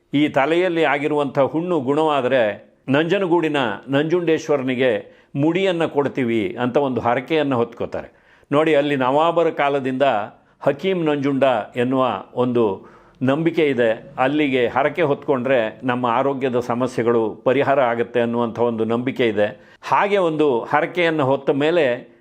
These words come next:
ನಿಧಾನವಾಗಿ ಮಗುವಿನ ತಲೆಯಲ್ಲಿದ್ದಂಥ ಆ ಹುಣ್ಣುಗಳು ಮಾಯವಾಗಿ ಮಗು ಮತ್ತೆ ಎಂದಿನಂತೆ ಚಟುವಟಿಕೆಯಿಂದ ನಗನಗ್ತಾ ಆಡೋದಕ್ಕೆ ಶುರು ಮಾಡುತ್ತೆ. ತಾವು ಹೇಳಿದ ಮಾತಿನಂತೆ ನಂಜನಗೂಡಿಗೆ ಹೋಗಿ ಅವರು ಮುಡಿಯನ್ನು ಕೊಟ್ಟು ಬರ್ತಾರೆ.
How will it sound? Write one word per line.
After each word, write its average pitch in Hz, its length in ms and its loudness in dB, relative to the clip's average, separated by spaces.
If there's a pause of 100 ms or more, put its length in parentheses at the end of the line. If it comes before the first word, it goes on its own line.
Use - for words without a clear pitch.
ನಿಧಾನವಾಗಿ 139 920 0 (100)
ಮಗುವಿನ 143 440 0
ತಲೆಯಲ್ಲಿದ್ದಂಥ 131 920 0 (500)
ಆ 123 160 2
ಹುಣ್ಣುಗಳು 139 540 0
ಮಾಯವಾಗಿ 123 1000 -2
ಮಗು 143 280 0
ಮತ್ತೆ 131 640 0 (360)
ಎಂದಿನಂತೆ 131 560 0
ಚಟುವಟಿಕೆಯಿಂದ 131 760 0 (280)
ನಗನಗ್ತಾ 131 640 0
ಆಡೋದಕ್ಕೆ 123 500 0
ಶುರು 117 220 -4
ಮಾಡುತ್ತೆ. 107 640 -2 (380)
ತಾವು 147 280 4
ಹೇಳಿದ 165 320 2
ಮಾತಿನಂತೆ 143 1040 0 (280)
ನಂಜನಗೂಡಿಗೆ 139 640 0
ಹೋಗಿ 127 280 2
ಅವರು 120 600 0
ಮುಡಿಯನ್ನು 135 520 0
ಕೊಟ್ಟು 123 260 -2
ಬರ್ತಾರೆ. - 600 -4